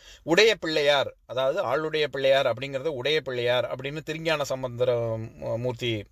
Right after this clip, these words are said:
அவரையும் வந்து ரெண்டு பேரையும் விளக்கியிருப்பார். அப்படின்னா என்னன்னா, ஆளுடைய பிள்ளை, அவருடைய இயற்பெயர் பிள்ளையார், ஆளுடைய பிள்ளையார் அப்படின்னு சொல்லி, அப்படின்னு சொல்லுவார்.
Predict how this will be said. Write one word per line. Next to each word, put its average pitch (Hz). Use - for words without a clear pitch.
அவரையும் 143
வந்து 151
ரெண்டு 127
பேரையும் 160
விளக்கியிருப்பார். 127
அப்படின்னா 131
என்னன்னா, 147
ஆளுடைய 160
பிள்ளை, 143
அவருடைய 123
இயற்பெயர் 165
பிள்ளையார், 147
ஆளுடைய 175
பிள்ளையார் 147
அப்படின்னு 139
சொல்லி, 139
அப்படின்னு 135
சொல்லுவார். 123